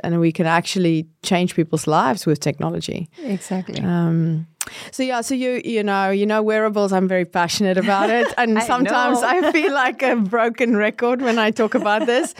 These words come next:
Speaker 1: But I, I find, you know, just like you with all the talks you're doing lately, there's so many questions. And I think there's a lot of things, uh,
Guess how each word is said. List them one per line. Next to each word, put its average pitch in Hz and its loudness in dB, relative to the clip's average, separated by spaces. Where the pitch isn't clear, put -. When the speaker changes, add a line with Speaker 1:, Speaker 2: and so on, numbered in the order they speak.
Speaker 1:
But 233 2
I, 214 0
I 247 2
find, 349 0
you 247 0
know, 220 2
just 240 -2
like 311 0
you 247 2
with 240 0
all 214 2
the 214 0
talks 220 -2
you're 220 4
doing 202 0
lately, 190 0
there's 240 2
so 302 0
many 359 2
questions. - -4
And 214 2
I 233 4
think 285 2
there's 311 2
a 285 6
lot 214 4
of 254 2
things, 254 0
uh, - -18